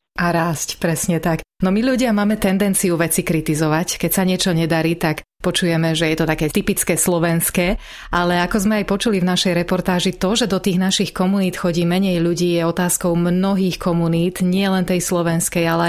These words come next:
aj cyperskej, talianskej, nemeckej. Je za tým mnoho dôvodov, ale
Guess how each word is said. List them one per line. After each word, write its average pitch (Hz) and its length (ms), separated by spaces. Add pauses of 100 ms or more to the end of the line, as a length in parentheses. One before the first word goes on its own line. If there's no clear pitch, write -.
aj - 80
cyperskej, 170 560
talianskej, 165 640
nemeckej. 170 560 (240)
Je 196 80
za 202 160
tým 202 240
mnoho 208 240
dôvodov, 175 640 (240)
ale 175 400